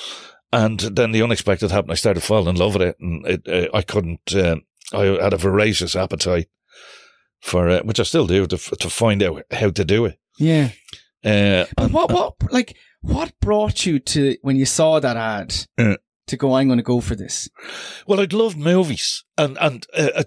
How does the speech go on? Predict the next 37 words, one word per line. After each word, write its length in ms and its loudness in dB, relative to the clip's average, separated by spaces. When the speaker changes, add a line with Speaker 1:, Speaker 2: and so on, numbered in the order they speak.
Speaker 1:
I 100 2
know 180 2
it's, 140 -2
uh, 100 -4
naivety 640 2
is 100 0
a 40 -2
wonderful 380 -2
thing. 340 0
Speaker 2:
Yeah. 320 -2
Speaker 1:
Um, 400 2
and 120 0
I 40 2
was 180 0
always, 380 2
I 80 -2
remember 320 0
looking 300 -2
at 120 -4
them 180 -8
and 160 -2
being 220 0
so 380 0
dramatically 640 -2
bowled 300 0
over 340 2
by 240 0
stories 640 0
and 180 -6
how 140 2
does 160 0
a 80 -6
piece 220 -2
of 80 -2
celluloid 640 2
or 120 2
a 100 -4